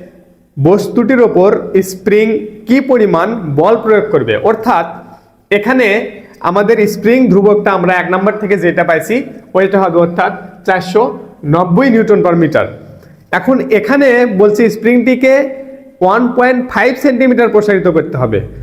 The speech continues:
অর্থাৎ আগে প্রসারিত করা হয়েছিল ওয়ান সেন্টিমিটার, এবার প্রসারিত করা হবে ওয়ান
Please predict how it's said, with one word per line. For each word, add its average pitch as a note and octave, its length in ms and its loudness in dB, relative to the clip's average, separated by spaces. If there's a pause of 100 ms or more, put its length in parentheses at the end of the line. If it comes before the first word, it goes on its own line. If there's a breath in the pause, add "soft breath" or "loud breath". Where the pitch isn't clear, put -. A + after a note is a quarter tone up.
(240 loud breath)
অর্থাৎ G#3+ 200 0 (220)
আগে G#3 220 0
প্রসারিত A#3 340 2 (120)
করা B3 140 2
হয়েছিল B3 240 2 (100)
ওয়ান G#3+ 140 2 (100)
সেন্টিমিটার, B3+ 460 0 (280)
এবার G#3+ 220 2
প্রসারিত G#3+ 300 0 (100)
করা F3+ 200 2
হবে G3 140 2 (380)
ওয়ান F3 140 0